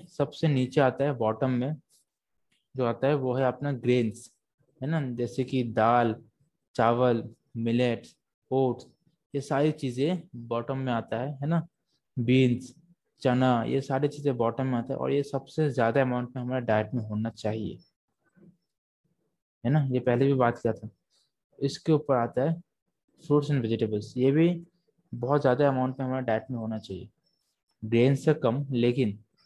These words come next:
दिल खोल के खाना चाहिए। फ्रूट, फल और सब्जियाँ, एटलीस्ट तीन टाइप का फल और सब्जी तो होना ही चाहिए, लेकिन वो तो मिनिम-, वो तो मिनिमम बताया था मैंने, है ना।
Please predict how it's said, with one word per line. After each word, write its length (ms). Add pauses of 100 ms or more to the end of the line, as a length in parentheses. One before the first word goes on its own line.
(1300)
दिल 200
खोल 220
के 120
खाना 260
चाहिए। 220
फ्रूट, 1080
फल 280
और 100
सब्जियाँ, 460 (1160)
एटलीस्ट 380
तीन 180
टाइप 240
का 100
फल 260
और 80
सब्जी 320
तो 160
होना 200
ही 120
चाहिए, 300
लेकिन 400 (480)
वो 80
तो 120
मिनिम-, 360
वो 140
तो 140
मिनिमम 380
बताया 220
था 120
मैंने, 240
है 560
ना। 100